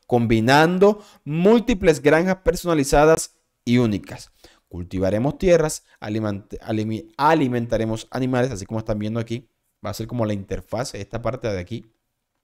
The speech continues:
Seguimos leyendo. En Guanaca Farm creemos que tener un objeto y personaje únicos es una de las formas en que el juego puede ser más atractivo, pero también gratificante para los jugadores. Existe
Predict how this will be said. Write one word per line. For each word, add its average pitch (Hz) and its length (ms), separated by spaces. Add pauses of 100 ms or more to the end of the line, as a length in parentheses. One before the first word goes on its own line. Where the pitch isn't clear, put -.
(240)
Seguimos 110 360
leyendo. 135 420 (300)
En 214 160
Guanaca 180 520
Farm 165 280 (240)
creemos 156 440
que 131 200
tener 123 420
un 135 140
objeto 147 600
y 123 100
personaje 113 600
únicos 170 540 (260)
es 220 220
una 202 180
de 160 80
las 135 180
formas 160 460 (380)
en 196 180
que 170 120
el - 100
juego 175 260
puede 147 240
ser 160 180
más 131 380
atractivo, 170 600 (240)
pero 143 180
también 151 380
gratificante 131 880
para 120 180
los 107 260 (140)
jugadores. 110 600 (300)
Existe 214 640